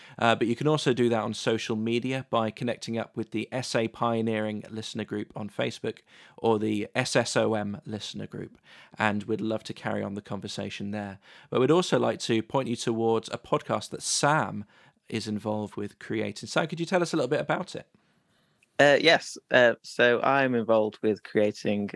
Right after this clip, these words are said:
Speaker 2: as part of the online core Plexus, we do a podcast called Selah, Time to Pause,
Speaker 1: Ooh.
Speaker 2: where we encourage people to pause, take time out of their day in the midst of their lives to pause,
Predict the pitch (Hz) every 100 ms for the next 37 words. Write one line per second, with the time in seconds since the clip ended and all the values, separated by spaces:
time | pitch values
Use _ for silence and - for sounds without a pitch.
0 | - 110 - 143 107 107 - 110 - 123
1 | 113 107 107 107 104 104 104 _ - -
2 | _ _ - - - 117 120 - - -
3 | - _ 127 117 117 107 120 - 107 -
4 | 113 107 - 147 156 151 143 135 131 -
5 | - - 131 131 - - - 98 90 85
6 | - - - 113 151 _ _ _ - -
7 | 131 123 127 123 - 131 147 165 151 -
8 | 117 - 107 110 - _ - 143 147 147
9 | - - 143 139 - 127 120 120 - 117
10 | 110 104 101 101 - - 107 113 117 -
11 | - 110 104 101 98 - - - - 123
12 | 120 117 -